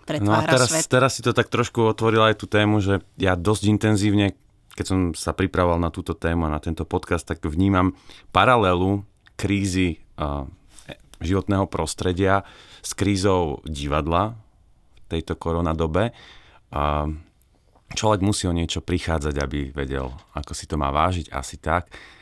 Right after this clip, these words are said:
Speaker 1: Ale, ale myslíte si, že sa ten pohľad,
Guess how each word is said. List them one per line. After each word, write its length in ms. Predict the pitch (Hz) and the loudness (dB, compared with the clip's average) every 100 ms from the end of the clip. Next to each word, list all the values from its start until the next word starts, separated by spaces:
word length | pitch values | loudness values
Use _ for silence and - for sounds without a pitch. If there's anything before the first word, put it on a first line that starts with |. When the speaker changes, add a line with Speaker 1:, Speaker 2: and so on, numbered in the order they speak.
| - _ | -20 _
Speaker 1:
Ale, 340 | 78 78 80 | -2 0 -2
ale 300 | - 80 82 80 - _ - | -2 -4 -2 -4 -8 _ -6
myslíte 440 | 87 87 110 123 | -4 -2 -4 -4
si, 200 | - 113 | -4 -2
že 380 | 101 98 95 90 _ _ _ - | 0 0 0 -4 _ _ _ -14
sa 120 | - | -6
ten 220 | - 98 | -2 -2
pohľad, 500 | - 104 107 104 | 0 0 2 0